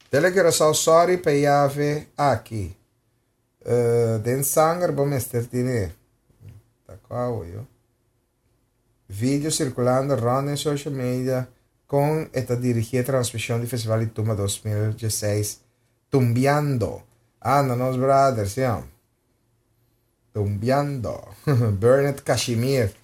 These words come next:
nosso colega. Tem o vídeo aqui por mim, diretor de transmissão de Tumba com esta direct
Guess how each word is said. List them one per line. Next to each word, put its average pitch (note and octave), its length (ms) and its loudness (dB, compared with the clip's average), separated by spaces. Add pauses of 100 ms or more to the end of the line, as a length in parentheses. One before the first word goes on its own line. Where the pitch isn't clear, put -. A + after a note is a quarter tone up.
(340)
nosso G2 200 -8
colega. A2 560 2 (800)
Tem B2 160 2
o C3+ 40 2
vídeo D#3 300 0
aqui C3 220 0
por C#3 180 0
mim, C3 240 2
diretor B2+ 440 2
de C#3 100 0
transmissão C3 720 0
de B2+ 80 -2
Tumba C3 440 0
com C3+ 140 -2
esta C3+ 240 0 (140)
direct C3 480 2